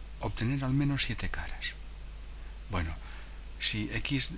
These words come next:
denota la variable aleatoria número de caras, y P la probabilidad de éxito, que es cero coma cinco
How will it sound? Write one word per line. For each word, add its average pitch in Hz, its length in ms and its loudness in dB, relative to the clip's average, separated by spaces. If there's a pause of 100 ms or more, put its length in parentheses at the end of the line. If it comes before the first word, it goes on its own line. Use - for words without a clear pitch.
(120)
denota 123 440 4
la 98 180 2
variable 104 420 2
aleatoria 104 580 2
número 110 340 6
de 117 140 0
caras, 123 480 2 (1600)
y 139 160 -4 (220)
P 123 180 8
la 101 160 2
probabilidad 95 580 2
de 101 120 2
éxito, 110 500 2 (760)
que 87 200 -2
es - 160 4
cero 87 200 0
coma 85 360 0
cinco 104 520 -2